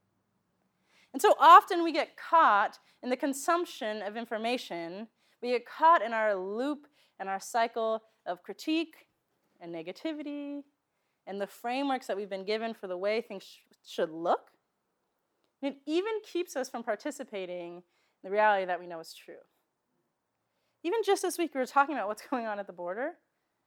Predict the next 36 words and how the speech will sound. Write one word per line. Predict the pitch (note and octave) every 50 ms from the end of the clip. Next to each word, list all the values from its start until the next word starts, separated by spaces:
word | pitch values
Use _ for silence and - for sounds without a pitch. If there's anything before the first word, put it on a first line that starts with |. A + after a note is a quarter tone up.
| _ _ _ _ _ _ _ _ _ _ _ _ _ _ _ _ _ _ _ _
And | G#3 A3
we | B3 D4+
can | - G#4+ E4+
critique, | D4 A#3+ - - B3+ A3 F#3+ - _ _ _ _ _ _ _ _ _ _ _ _ -
I | F#3+
mean, | D#3+ C3 A2 _ _ _ _ _ _ _ _ _ _ _ _ -
I | G#3
can | G#3+ G3+ D#3+
critique | - _ D#3+ B2+ - _ _ -
all | E3+ E3+ D#3
day | C#3 - -
long. | - - - _ _ _ _ _ - D4 C4+
<laughs> | - - - B3 - - - C4+ _ _ - _ _ _ _ _ _ _ _ _ _ _ _ _ -
And | G#3+ G#3+
they |
were | G#3+ G3
like, | E3+ E3 - A#3+
"What | C#4+ -
should | F#4+ D#4+
we | A#3 E3+
do?" | F3+ G3 A3+ - - _ _ _ _ _ _ _ _ _ _ _ _ _ _ _ _ _ _ _ _ _ _ _ _ _ _ _
It | -
was | E3+ F3
like, | F#3 - _ _ _
"Crickets," | - G4+ - A4 G4+ - - - - G#5+ - F4+
<laughs> | G#4+ - - -
you | D#4+ D#4 C#4+
know? | B3 B3 C4+ F#4 - _ _ _ _ _ _ _ _ _ _ _ _ _ _ _ _ _ _ _ _ _ _
And | F4 G#4
it's | G#4+ F#4 - C5+ D#5+
hard | G4+ F4 D#4
because | D#4 D#4 - D#4+
it's | D#4 D#4 -
hard | - F#4 F#4 F#4 -
to | - E4+
know | D4 D4 C#4+ C4+ B3+ A#3+ A3+ A#3